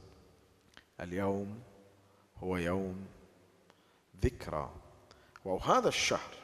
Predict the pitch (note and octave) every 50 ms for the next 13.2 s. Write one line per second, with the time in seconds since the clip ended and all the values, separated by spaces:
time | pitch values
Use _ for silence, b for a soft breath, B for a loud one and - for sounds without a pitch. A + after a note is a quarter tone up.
0 | - - - - - - D3 A#2 G2+ G2+ F#2 F2+ G2 - - A#2 A2+ A#2 B2 C3
1 | C#3+ D3 D#3 - B B B B B B B B B B - - - A#2 A2 G#2
2 | G2 F2 E2+ D#2+ D#2 - - - - - - - - - - - - - - -
3 | - _ _ _ _ _ _ _ _ _ - - - - E3+ C#3 - - - -
4 | - - - - - - - - - - - - - - - - - - - A2
5 | C3 C#3 C#3 - - E2 D#2 C#2 C#2 - - - - - - - - - - -
6 | - - - - A2 G2 G#2+ G#2+ G2 B2 B2 B2 B2+ C3 - - - - - -
7 | - - - - - - - - - B2+ - - - - D#3 A2 G#2+ A#2 A2+ C3+
8 | C3+ C3+ C#3 D3 D3 - - - - - - - - - - - - - - -
9 | - F3 E3+ - - - D#3+ C#3 A#2 C#3+ D#3 D#3 D#3+ F3 F#3 G3 F#3+ - - -
10 | - - - - - - - - - - C#3 C#3+ C#3+ - - - G#2+ F#2+ F2+ E2+
11 | - - - - - - - - - - - A2+ G#2 F#2 - - D3 C#3+ - -
12 | G#3 F#3+ D#3+ C#3 - - - G#2+ G#2+ - - A2+ A2 G2+ A2+ A#2 A#2+ B2 C3+ D3+
13 | E3+ F3 F#3+